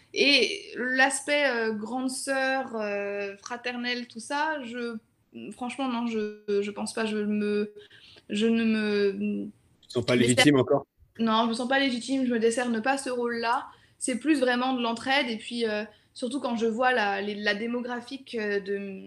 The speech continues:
Speaker 1: des personnes qui regardent ma chaîne, tu vois, il y a vraiment de tous les âges. Donc, ce serait très prétentieux de ma part de, de vouloir apprendre la vie à une personne de quarante ans.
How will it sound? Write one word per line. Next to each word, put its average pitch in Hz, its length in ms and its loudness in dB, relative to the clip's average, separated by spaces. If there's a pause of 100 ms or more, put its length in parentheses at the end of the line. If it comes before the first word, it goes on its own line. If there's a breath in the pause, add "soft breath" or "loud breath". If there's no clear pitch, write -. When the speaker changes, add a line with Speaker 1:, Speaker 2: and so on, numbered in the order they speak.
(340)
Speaker 1:
des 202 100 -6
personnes 226 360 -8
qui 220 140 -12
regardent 208 500 -6
ma 196 140 -8
chaîne, 262 300 0
tu 269 160 -10
vois, 214 240 -2
il 220 160 -6
y 202 60 -6
a 202 60 -6
vraiment 226 220 -8
de 240 80 -6
tous - 160 -12
les 220 180 -4
âges. 220 240 0
Donc, 208 140 -10
ce 208 80 -12
serait 196 160 -10
très 220 160 -12
prétentieux 104 400 -8
de 220 60 -4
ma 202 100 -6
part 233 260 -4
de, 202 180 0
de 202 120 -4
vouloir 214 260 -4
apprendre 214 260 -6
la 208 120 -2
vie 214 120 -6
à 220 40 -4
une 208 100 -6
personne 220 300 -6
de 214 80 -4
quarante 196 320 -10
ans. 269 160 -2